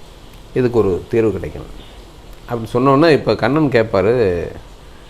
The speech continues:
"நான் போய் என்ன கேட்கறது? என்ன கேட்கணும்னு சொல்லு" அப்படின்னு கேட்குறாரு. "இப்ப எங்களுடைய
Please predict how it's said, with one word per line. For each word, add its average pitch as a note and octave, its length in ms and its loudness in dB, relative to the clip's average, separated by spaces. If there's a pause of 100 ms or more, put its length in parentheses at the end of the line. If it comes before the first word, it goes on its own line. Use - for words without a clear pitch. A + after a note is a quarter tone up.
(280)
"நான் A#2+ 160 2
போய் D3 100 6
என்ன C3+ 180 2
கேட்கறது? A2+ 440 0 (1800)
என்ன B2+ 160 2
கேட்கணும்னு A#2 420 0
சொல்லு" F#2 240 -6
அப்படின்னு - 460 -12
கேட்குறாரு. E2 280 -10
"இப்ப F#3+ 260 -6
எங்களுடைய A#2 600 2